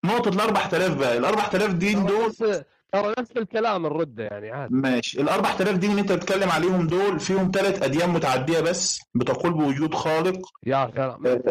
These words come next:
Speaker 2: من،
Speaker 1: قادر،
Speaker 2: من
Speaker 1: واعي.
Speaker 2: ثلاثة يا رجل، يا رجل. من ثل-، من أربعة آلاف حددت ثلاثة؟
Speaker 1: لو سمحت بس أكلم، أكمل جملة واحدة بس
Speaker 2: آه.
Speaker 1: وخلاص.
Speaker 2: لا،
Speaker 1: أكمل جملة
Speaker 2: يعني
Speaker 1: واحدة
Speaker 2: أنت
Speaker 1: وخلاص.
Speaker 2: ما أدري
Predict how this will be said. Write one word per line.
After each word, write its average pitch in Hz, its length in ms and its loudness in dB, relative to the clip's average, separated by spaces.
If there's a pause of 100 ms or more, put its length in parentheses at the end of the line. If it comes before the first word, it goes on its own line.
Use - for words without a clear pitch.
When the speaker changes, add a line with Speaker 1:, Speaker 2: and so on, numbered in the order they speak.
Speaker 2:
من، 220 60 -6
Speaker 1:
قادر، 180 500 0
Speaker 2:
من 139 80 0
Speaker 1:
واعي. 147 280 2
Speaker 2:
ثلاثة 233 340 -4
يا 156 220 -4
رجل، 175 320 -4 (100)
يا 123 200 -4
رجل. 123 340 -6 (540)
من 156 120 0
ثل-، 170 260 0
من 214 160 2
أربعة 208 380 2
آلاف 202 280 4 (280)
حددت 147 460 -6
ثلاثة؟ 185 460 -2 (440)
Speaker 1:
لو 156 140 2
سمحت 214 260 -2
بس 208 200 0
أكلم، 185 420 0 (120)
أكمل 180 400 2
جملة 175 240 2
واحدة 131 280 0
بس 127 140 0
Speaker 2:
آه. 135 60 0
Speaker 1:
وخلاص. 110 260 -2 (380)
Speaker 2:
لا، 143 220 -2
Speaker 1:
أكمل 175 280 0
جملة 135 140 -4
Speaker 2:
يعني 151 120 0
Speaker 1:
واحدة 156 240 -2
Speaker 2:
أنت 123 140 -8
Speaker 1:
وخلاص. 160 160 0
Speaker 2:
ما 170 160 -2
أدري 208 140 -2